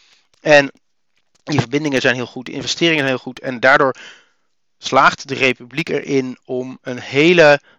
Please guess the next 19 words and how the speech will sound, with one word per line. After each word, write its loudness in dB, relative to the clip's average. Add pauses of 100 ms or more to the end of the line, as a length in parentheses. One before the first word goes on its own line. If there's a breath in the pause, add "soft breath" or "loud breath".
(100)
belangrijke, 0
voorname -4
plaats 2
in -14
te -16
nemen -10
in, -8
eh, -16
ja, -12
op -14
dat 2
moment -6
de, -12 (500 soft breath)
de -20 (560)
langzaamaan 2
globaliserende 0
economie -10
van -10
Europa. 0